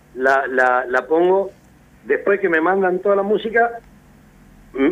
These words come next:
se, ellos lo mezclan después. Sale, no sé,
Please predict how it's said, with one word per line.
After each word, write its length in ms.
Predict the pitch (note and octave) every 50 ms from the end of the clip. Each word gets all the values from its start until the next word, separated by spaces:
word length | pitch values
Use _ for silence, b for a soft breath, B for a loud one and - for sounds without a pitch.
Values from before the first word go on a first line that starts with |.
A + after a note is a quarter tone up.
| - - -
se, 240 | D#3+ D#3+ D#3+ - F#3+
ellos 180 | F3+ F3+ F#3+ E3+
lo 100 | E3 D#3
mezclan 400 | E3 E3 - - C#3 A#2+ B2 A#2+
después. 320 | A#2 - - F2+ E2 - - - - - - - - - - - -
Sale, 520 | B3+ C4+ C#4 C4+ C4+ A#3+ G#3+ G3 - - - - - - - - - - - - - - - - - - - - - - - - - - -
no 380 | - F3+ F3+ F3+ F3+ G3+ G#3+ -
sé, 140 | - -